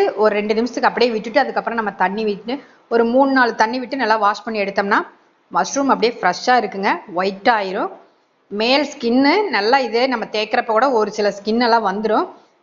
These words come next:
சில பேர் வந்து அந்த மேல ஸ்கின் எல்லாம் கூட எடுப்பாங்க. இந்த மாதிரி பண்ணாவே வந்துரும். இப்ப பாருங்க, நல்லா வாஷ் பண்ணிட்டேன். இதை வந்து இன்னைக்கு நான் புர்ஜிக்காக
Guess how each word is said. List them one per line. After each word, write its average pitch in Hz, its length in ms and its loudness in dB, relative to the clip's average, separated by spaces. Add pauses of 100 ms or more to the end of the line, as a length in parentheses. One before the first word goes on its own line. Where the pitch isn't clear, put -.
சில 254 180 2
பேர் 277 220 2
வந்து 277 180 2
அந்த 254 120 -4
மேல 226 260 2
ஸ்கின் 240 320 -8
எல்லாம் 233 180 0
கூட 233 100 -2
எடுப்பாங்க. 220 420 -2 (100)
இந்த 226 160 -4
மாதிரி 220 260 0
பண்ணாவே 220 480 2
வந்துரும். 202 420 2 (320)
இப்ப - 200 -8
பாருங்க, 226 280 2
நல்லா 208 240 2
வாஷ் 202 280 2
பண்ணிட்டேன். 214 380 0 (120)
இதை 196 180 0
வந்து 220 220 0
இன்னைக்கு 226 220 -2
நான் 196 200 2
புர்ஜிக்காக 214 500 2